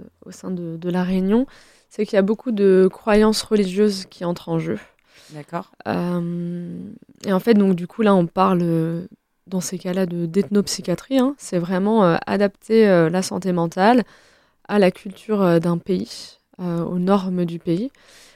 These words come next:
Speaker 1: Et, euh, moi, ce que j'ai pu, euh, constater donc, à La Réunion, c'est que, ouais,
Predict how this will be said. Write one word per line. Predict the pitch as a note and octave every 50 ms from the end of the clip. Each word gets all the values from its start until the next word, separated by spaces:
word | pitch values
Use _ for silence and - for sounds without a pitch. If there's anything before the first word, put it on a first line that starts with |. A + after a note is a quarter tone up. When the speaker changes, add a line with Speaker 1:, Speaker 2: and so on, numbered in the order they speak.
| _ _ _ _ _
Speaker 1:
Et, | - F#3 F#3 F#3 F3
euh, | E3+ E3+ E3+ E3+ F3
moi, | F3+ G3 A3
ce | A3+ -
que | - G#3
j'ai | F#3 E3+ F3+
pu, | E3 - - - A3 G#3+
euh, | F#3+ F3 E3 E3+ E3+
constater | - - - F#3+ F#3 F3+ - - F3+ E3+ E3 - G3+ G3+ G3
donc, | F3+ E3+ E3+ E3+ - -
à | - -
La | E3+ E3+
Réunion, | F3 F3+ F#3 F#3 F3+ F3 F3+ G3+ A3+ B3+
c'est | B3 - - - G3+
que, | G3 - - G3 F3 E3+ E3
ouais, | E3 E3+ E3 -